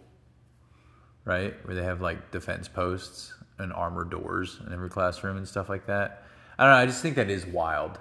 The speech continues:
to think back to these stories and be like, "Yeah, dude, like, high school in the two thousands is so different than high school now."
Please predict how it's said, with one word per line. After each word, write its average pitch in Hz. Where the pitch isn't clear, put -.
to 110
think 110
back 98
to 98
these 90
stories 90
and 90
be 90
like, 87
"Yeah, 90
dude, 76
like, 69
high 113
school 120
in 110
the 95
two -
thousands 98
is 98
so 101
different 85
than 87
high 87
school 82
now." 76